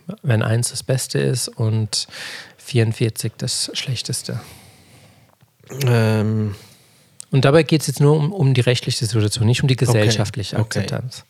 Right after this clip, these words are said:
Speaker 2: Nur rechtlich, hä?
Speaker 1: Mhm.
Speaker 2: Also, soviel ich jetzt weiss und er jetzt gerade gelernt habe in den letzten paar Minuten,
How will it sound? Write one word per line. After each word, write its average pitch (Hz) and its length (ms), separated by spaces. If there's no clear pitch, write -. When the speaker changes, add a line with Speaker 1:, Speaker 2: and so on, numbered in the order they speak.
Speaker 2:
Nur 120 200
rechtlich, 107 460
hä? 131 140
Speaker 1:
Mhm. 110 300
Speaker 2:
Also, 104 400
soviel 135 300
ich 131 160
jetzt 143 360
weiss 123 380
und 120 160
er 117 560
jetzt - 180
gerade - 200
gelernt 160 320
habe 165 80
in 139 60
den 135 100
letzten 127 420
paar 120 220
Minuten, 156 580